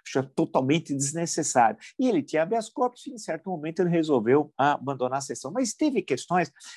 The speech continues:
bate-boca dele com outro membro da quadrilha, da outra quadrilha, da quadrilha Bolsonaro, Flávio Bolsonaro,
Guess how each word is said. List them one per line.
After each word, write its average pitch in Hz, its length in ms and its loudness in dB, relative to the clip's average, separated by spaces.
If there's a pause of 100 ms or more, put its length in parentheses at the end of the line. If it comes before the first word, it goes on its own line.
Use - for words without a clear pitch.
(120)
bate-boca 147 580 2
dele 127 400 2
com 113 400 -4 (300)
outro 247 280 2
membro 135 300 0
da 117 140 6
quadrilha, 131 500 2
da 143 80 2
outra 208 340 4
quadrilha, 113 600 -8
da 117 100 -8
quadrilha 131 420 -2
Bolsonaro, 120 720 -2
Flávio 131 300 2
Bolsonaro, 110 640 0